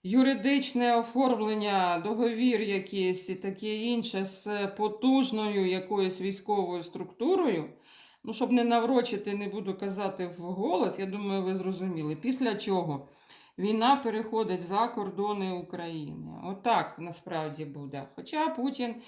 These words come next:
готовий вести війну на виснаження, і він сподівається, що це буде його, і він очікує своєї персональної перемоги.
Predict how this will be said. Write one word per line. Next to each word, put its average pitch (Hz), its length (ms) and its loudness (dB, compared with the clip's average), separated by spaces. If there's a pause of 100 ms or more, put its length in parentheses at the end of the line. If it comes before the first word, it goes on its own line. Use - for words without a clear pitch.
(440)
готовий 208 580 2
вести 180 400 0
війну 180 300 -2
на 165 140 -4
виснаження, 254 840 2 (100)
і 185 60 -2
він 180 180 -2
сподівається, 202 760 -2
що - 140 -14
це 196 200 -8
буде 170 300 -6
його, 208 460 -2 (360)
і 240 140 0
він 269 160 6
очікує 185 580 -2
своєї 214 520 -4
персональної 185 880 -8
перемоги. 185 1120 -4